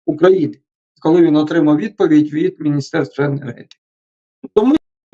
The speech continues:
сьогодні маємо, а, як каже народний депутат, об'єктивну собівартість електроенергії на рівні три п'ятдесят, три сімдесят.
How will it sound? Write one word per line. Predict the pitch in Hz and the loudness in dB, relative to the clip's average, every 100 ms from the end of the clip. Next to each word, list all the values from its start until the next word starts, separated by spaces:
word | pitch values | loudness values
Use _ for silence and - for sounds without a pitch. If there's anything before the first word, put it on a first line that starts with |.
| 302 | -2
сьогодні | 240 202 196 | 0 0 0
маємо, | 165 156 180 262 277 - _ _ - - | -2 -2 -4 -4 -6 -8 _ _ -16 -4
а, | 196 196 190 185 180 170 170 160 - - _ _ _ _ _ _ _ _ _ _ - | 0 4 2 2 -4 -4 -6 -12 -12 -20 _ _ _ _ _ _ _ _ _ _ 0
як | 190 190 | 0 0
каже | 202 143 170 | -2 -2 -2
народний | 170 160 147 170 | 0 0 0 -2
депутат, | 170 190 190 151 143 | -2 -4 -4 -4 -4
об'єктивну | - 196 202 - 220 190 139 139 131 _ _ | -2 -2 -2 -6 0 0 2 -2 -4 _ _
собівартість | - - 185 180 170 165 151 139 - 214 240 - _ _ - | -8 -2 -2 0 0 0 0 -2 -8 -10 -10 -14 _ _ -2
електроенергії | 180 170 170 170 190 277 233 | 2 2 0 -4 -2 -2 -2
на | 170 170 | 0 0
рівні | - 175 | 0 -2
три | 165 170 | -2 -2
п'ятдесят, | 170 170 - 196 | -4 -4 -2 -2
три | - 151 | -2 -12
сімдесят. | - - - - | -12 -20 -20 -20